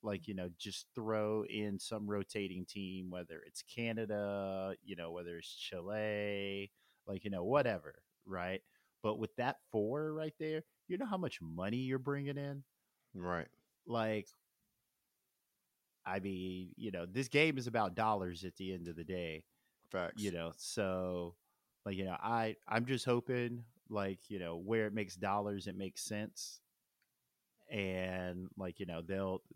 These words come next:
Speaker 1: they'll be, they'll figure out some way to make this permanent.
Speaker 2: Yeah, that's what I'm hoping for. Like, just make it permanent. Um, I like also, too, that it's, it's not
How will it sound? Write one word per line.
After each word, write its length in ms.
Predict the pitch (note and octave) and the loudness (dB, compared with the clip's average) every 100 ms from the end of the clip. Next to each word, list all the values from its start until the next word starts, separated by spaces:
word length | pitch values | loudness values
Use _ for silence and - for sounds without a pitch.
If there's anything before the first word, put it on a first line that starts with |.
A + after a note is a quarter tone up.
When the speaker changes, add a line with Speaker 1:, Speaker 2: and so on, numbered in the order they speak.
| F#2+ | -2
Speaker 1:
they'll 340 | G2+ G2 G2 F2 | 0 2 0 -2
be, 180 | G#2+ - A2 | -6 -6 -2
they'll 280 | A2 A2 G#2 | 2 2 2
figure 320 | B2 G#2+ G#2+ | 0 2 2
out 160 | F#2+ | 2
some 160 | - G2 | -2 -2
way 100 | F#2+ | -2
to 80 | F2 | -2
make 200 | E2+ - | -4 -6
this 120 | F2 | -10
permanent. 400 | - E2+ D2 D2 - _ _ _ _ _ _ _ _ _ | -6 -6 -6 -10 -12 _ _ _ _ _ _ _ _ _
Speaker 2:
Yeah, 320 | A2 G#2+ G2 F2 - - | 2 6 6 2 -6 0
that's 220 | A#2 B2 | 4 6
what 100 | A#2+ | 6
I'm 140 | A2 G#2+ | 6 8
hoping 240 | G#2 G2 | 6 4
for. 320 | F#2 G#2 G2 F2 - | 0 2 2 0 -2
Like, 140 | F#2+ | -2
just 380 | - A2+ - A2 | 0 0 -2 -4
make 300 | G2 G2+ - | 0 0 0
it 160 | G2+ - | -6 -4
permanent. 460 | G2+ F#2+ F#2 F2+ _ _ _ _ - | 0 0 0 -4 _ _ _ _ -8
Um, 520 | G2 F#2 F2+ F2+ F2 D#2+ _ _ _ _ _ _ _ _ _ _ _ _ - | -4 0 0 -2 -6 -10 _ _ _ _ _ _ _ _ _ _ _ _ 6
I 60 | |
like 300 | A#2+ C#3+ G3+ - | 12 12 12 10
also, 300 | D3 - C3 | 10 12 6
too, 260 | - D3 A2+ | 8 6 8
that 280 | G#2 F#2+ - _ _ _ - | 8 8 2 _ _ _ 2
it's, 340 | A#2+ - - - | 2 2 -8 0
it's 160 | A2 A#2+ | 2 6
not 180 | B2+ | 6